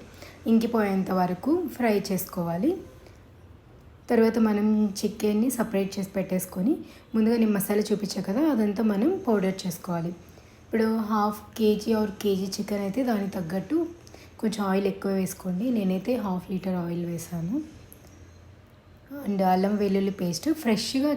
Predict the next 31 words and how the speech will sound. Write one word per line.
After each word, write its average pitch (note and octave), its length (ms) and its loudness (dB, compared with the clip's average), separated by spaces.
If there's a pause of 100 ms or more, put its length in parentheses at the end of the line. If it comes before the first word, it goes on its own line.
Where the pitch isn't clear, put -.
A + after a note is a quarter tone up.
చేసి G3+ 260 0 (120)
రెడీ G3 240 0
చేసి A3 240 -4
పెట్టుకోండి. F3+ 580 -4 (880)
ఆ, G#3 60 2 (400)
ఎందుకంటే A3 400 2 (480)
స్మెల్ G#3 340 2
అనేది A3 160 2 (140)
చాలా G3 280 -2 (120)
బాగుంటుంది G3 460 -2 (120)
ఫ్రెష్ - 220 -6 (120)
అల్లం F#3+ 260 -2
వెల్లుల్లి F3+ 360 -4
పేస్ట్. F3 260 -6 (720)
కొంచెం B3 320 2
దోరగా A3 360 4
ఫ్రై G#3+ 200 2
అయ్యాక G3 240 -2 (140)
చికెన్ G#3+ 340 0
వేసుకొని G3+ 400 -2 (160)
కలర్ A3 300 2 (100)
చేంజ్ A#3 400 2
అయ్యేంత A3 400 4
వరకు G#3+ 300 -2
ఫ్రై G3+ 140 0 (140)
చేసుకోండి. F3+ 500 -6 (720)
గోల్డెన్ G#3 340 4
బ్రౌనిష్ F#3+ 420 2
కలర్‌లో F#3+ 400 2
వచ్చేస్తుంది F#3+ 680 -4
చికెన్. F#3 340 -2